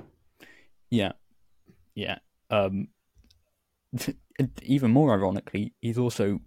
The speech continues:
fervently anti-abortion. So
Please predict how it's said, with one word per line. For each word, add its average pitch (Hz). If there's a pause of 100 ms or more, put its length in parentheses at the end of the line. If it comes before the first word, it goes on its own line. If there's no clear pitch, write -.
fervently 113
anti-abortion. 101 (920)
So -